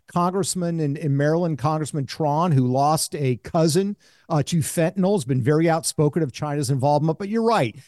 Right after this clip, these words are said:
They, uh, are in lockstep. They will not criticize the leadership in their own party when they are compromised. Uh, on, on our side of the equation, I would say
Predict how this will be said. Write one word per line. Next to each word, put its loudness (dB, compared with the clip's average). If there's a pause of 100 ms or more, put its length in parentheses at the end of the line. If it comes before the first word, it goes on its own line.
(160)
They, 2
uh, 4
are 4
in 2
lockstep. -2
They 0
will 4
not 0
criticize -2 (340)
the 4
leadership 4
in 2
their 2
own 2
party 0
when -4
they -2
are -2
compromised. -4 (280)
Uh, 2
on, 4
on 2
our 2
side 0
of 2
the 0
equation, -2
I -2
would -2
say 0